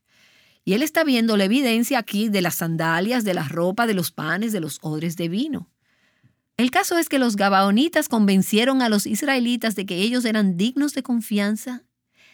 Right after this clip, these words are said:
e incluso los convencieron de una motivación espiritual. "Hemos escuchado lo que Dios ha hecho y queremos venir a ser parte de ustedes",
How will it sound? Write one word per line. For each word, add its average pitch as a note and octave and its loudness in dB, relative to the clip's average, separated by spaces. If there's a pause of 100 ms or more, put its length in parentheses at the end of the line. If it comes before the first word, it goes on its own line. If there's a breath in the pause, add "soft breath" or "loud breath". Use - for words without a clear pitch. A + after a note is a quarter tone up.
(240 soft breath)
e C#4+ 4
incluso E4+ 2
los B3+ 2
convencieron C4 2
de G#3 2
una A3+ 2
motivación A#3+ 0
espiritual. G#3 0 (580)
"Hemos G#3+ -2
escuchado B3+ -2
lo G#3+ 0
que F#3 -2
Dios F#3+ -2
ha E3+ -4
hecho - -6 (680 soft breath)
y G#3+ -2
queremos G#3 0
venir B3 2
a B3 0
ser G#3+ -2
parte C4 -2
de C4+ 0
ustedes", A#3+ -4